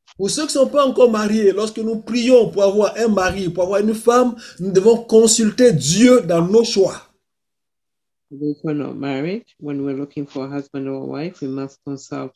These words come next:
Speaker 2: God in our choices.
Speaker 1: Il y a un frère qui avait demandé, mais est-ce ceux qui sont mariés, qui ont, qui n'ont pas Dieu, est-ce que c'est pas un mariage?
Speaker 2: There's a brother who asked, for those who,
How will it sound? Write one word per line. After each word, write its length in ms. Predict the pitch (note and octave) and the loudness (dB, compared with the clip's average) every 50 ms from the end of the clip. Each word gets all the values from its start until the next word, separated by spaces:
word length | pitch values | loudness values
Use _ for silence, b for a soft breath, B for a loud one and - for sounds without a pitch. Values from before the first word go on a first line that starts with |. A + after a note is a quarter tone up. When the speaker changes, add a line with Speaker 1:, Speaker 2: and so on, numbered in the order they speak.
| _ - | _ -14
Speaker 2:
God 180 | C3+ C3+ C3+ C3 | -12 -12 -10 -10
in 140 | C3+ C3+ C3 | -10 -12 -10
our 140 | C3 C3 B2 | -12 -14 -16
choices. 520 | _ - - C3+ C3+ C3 _ - C#3+ D3 _ _ _ _ _ _ _ _ _ b b b | _ -16 -16 -16 -16 -16 _ -20 -20 -20 _ _ _ _ _ _ _ _ _ b b b
Speaker 1:
Il 60 | D3+ | -2
y 20 | E3 | 0
a 160 | G3 A3+ A#3+ | 0 0 0
un 40 | A3+ | -2
frère 240 | A3+ A#3 B3+ C4+ | 0 0 0 0
qui 80 | - A3 | 2 0
avait 200 | G#3 G#3 A#3 G#3+ | 0 2 2 2
demandé, 480 | G#3 G#3+ G3 G3+ G3+ G#3 G#3+ A#3+ A#3 A3 | 2 2 0 0 -4 -2 2 2 2 2
mais 100 | G3+ F#3 | 2 -2
est-ce 280 | F#3+ G#3+ A#3 A3 - | -4 -4 -6 -6 -8
ceux 120 | B3+ B3+ A3 | -8 -10 -10
qui 140 | A3+ G3+ | -8 -6
sont 200 | E3+ - A3+ A3+ | -2 0 0 0
mariés, 540 | G#3 G3 F#3 F#3 F3+ G3+ G#3+ A#3 A#3+ A#3+ A3+ | 0 -2 -2 -2 -2 -2 -2 -2 -2 -4 -4
qui 100 | - - | -4 -4
ont, 140 | F#3 F3+ E3+ | -4 -4 -4
qui 140 | E3+ F#3 F#3 | -8 -6 -4
n'ont 160 | F#3 F#3 F3 | -4 -2 2
pas 180 | A3+ A3+ A3 F#3 | 4 4 4 4
Dieu, 320 | D#3+ D#3+ F#3+ A3 A3+ A#3 | 2 0 2 4 6 6
est-ce 180 | A3+ G#3+ G#3+ - | 6 4 0 -2
que 60 | E4 | -2
c'est 160 | - F#3+ E3+ | -2 -2 -2
pas 160 | - G3+ G3 | 0 2 2
un 20 | G3 | 2
mariage? 680 | F#3 E3+ D#3+ E3 E3 D#3+ B2+ G#2+ - - - _ _ _ _ _ _ _ _ _ _ _ _ D3+ - _ _ _ _ _ _ _ _ _ _ _ _ _ _ _ _ _ _ _ _ _ _ _ _ _ _ - | 2 2 0 2 0 0 -2 -4 -12 -18 -20 _ _ _ _ _ _ _ _ _ _ _ _ _ -20 _ _ _ _ _ _ _ _ _ _ _ _ _ _ _ _ _ _ _ _ _ _ _ _ _ _ -12
Speaker 2:
There's 100 | C#3 C3+ | -8 -8
a 80 | D3 | -6
brother 280 | C#3 C#3+ C#3 C3+ C#3 C#3 | -4 -4 -6 -4 -4 -6
who 100 | C#3 C3 | -6 -6
asked, 380 | B2+ C#3 C#3 C#3+ C#3+ - - | -6 -6 -6 -6 -8 -12 -14
for 100 | - C#3 | -12 -12
those 320 | C3+ C3+ C3+ C3+ C#3+ - - | -10 -8 -8 -8 -8 -10 -12
who, 440 | - D#3+ D3 C#3 C3+ C#3 D3 - | -8 -6 -4 -4 -4 -6 -8 -10